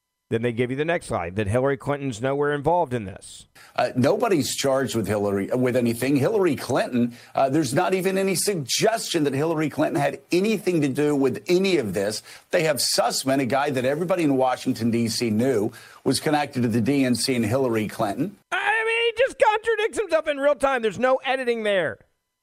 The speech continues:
Speaker 1: My, my producer's beating his hand on the desk right now because you can't make it up how stupid these people are.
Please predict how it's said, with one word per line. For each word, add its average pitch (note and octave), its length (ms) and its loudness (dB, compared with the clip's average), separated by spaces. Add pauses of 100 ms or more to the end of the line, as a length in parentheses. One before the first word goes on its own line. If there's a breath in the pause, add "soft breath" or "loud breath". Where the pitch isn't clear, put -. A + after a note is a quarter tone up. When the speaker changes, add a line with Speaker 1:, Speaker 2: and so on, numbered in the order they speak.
(280)
Speaker 1:
My, G#3+ 140 2 (140)
my B3 140 0
producer's B3+ 540 -2
beating C#4 460 -2
his A3 160 -2
hand B3 300 0
on A#3+ 80 0
the G#3+ 80 0
desk A#3+ 260 0
right G#3 160 2
now G3 160 0
because G3 380 0
you A3 100 -4
can't C#4+ 320 -2
make C4 240 0
it C4 80 2
up C#4 240 0
how G#3 160 0
stupid B3 400 -4
these G3+ 160 -4
people G#3+ 380 -2
are. C4 400 2